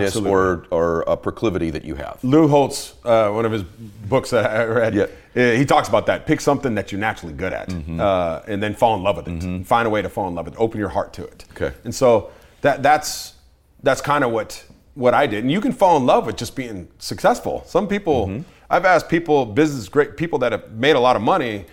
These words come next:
Speaker 1: and
Speaker 2: Mm-hmm.
Speaker 1: I'm like, "What, what do you love? Don't you just love what you do for a living?" They're all, "No, I don't love that. I don't love the specific, like, if I'm making widgets."
Speaker 2: Yep.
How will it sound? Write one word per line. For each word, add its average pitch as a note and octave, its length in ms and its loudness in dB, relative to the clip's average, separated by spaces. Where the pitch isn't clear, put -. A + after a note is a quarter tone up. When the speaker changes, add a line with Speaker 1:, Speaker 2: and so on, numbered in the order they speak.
Speaker 1:
and E2 100 -10
Speaker 2:
Mm-hmm. C3 180 0
Speaker 1:
I'm C3+ 120 -2
like, C3 180 -2
"What, B2 180 -4
what C#3+ 120 0
do E3+ 40 0
you C#3+ 120 0
love? C3 220 2
Don't D3+ 200 -4
you C3 60 -8
just G#2+ 180 -10
love G#2+ 260 0
what A#2+ 160 -6
you A2+ 60 -6
do A2+ 160 -4
for A2 120 -8
a G#2 40 -4
living?" A#2+ 160 -4
They're C3+ 100 -4
all, C3 100 -6
"No, C#3 140 -2
I C#3+ 100 -2
don't C#3 140 -4
love B2 180 -2
that. A2 260 0
I A2+ 100 -2
don't B2+ 160 -2
love A2+ 340 0
the G#2 200 -14
specific, A2+ 720 -2
like, A2+ 220 0
if G#2 120 -6
I'm A#2 160 0
making A#2+ 380 0
widgets." A2 480 -2
Speaker 2:
Yep. G2 200 0